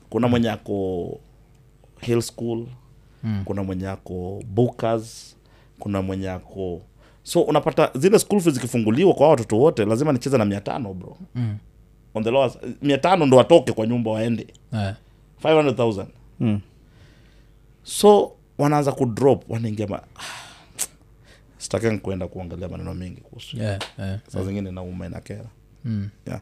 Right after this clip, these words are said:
Speaker 1: But nilianguka.
Speaker 2: Mm.
Speaker 1: Na I thank God for Big Ted.
Speaker 2: Mm.
Speaker 1: Thank God for D J Shitty.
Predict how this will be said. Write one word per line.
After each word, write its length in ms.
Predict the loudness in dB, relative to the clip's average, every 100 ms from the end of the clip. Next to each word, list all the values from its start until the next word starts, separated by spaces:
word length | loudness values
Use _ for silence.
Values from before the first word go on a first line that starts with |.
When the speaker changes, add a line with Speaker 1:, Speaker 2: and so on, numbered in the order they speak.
| -14 -20 -16 -6
Speaker 1:
But 120 | -6 -6 -20 -20 _ _ _ _ _ _ _ _ _ _ _ _ -20 -20 -20 -6
nilianguka. 680 | 0 2 2 0 -2 -4 -10 -14 -20 _ _
Speaker 2:
Mm. 240 | -6 -6 -6 -14 _ _ _ _ -20 _ _ _ _ _ -14
Speaker 1:
Na 380 | -8 -6 -6 -8 -12
I 80 | -16
thank 300 | -6 -6 -4
God 180 | -8 -10
for 440 | -14 -10 -8 -8 -12 _ _ _ _
Big 200 | -10 -6
Ted. 360 | -4 -4 -4 -16 _ _ _ _ _ -20 -20 _ -20 -20 -8
Speaker 2:
Mm. 120 | -6
Speaker 1:
Thank 220 | -4 -6
God 140 | -8 -10
for 180 | -10 -10
D 100 | -12
J 160 | -12
Shitty. 540 | -14 -12 -16 -14 -16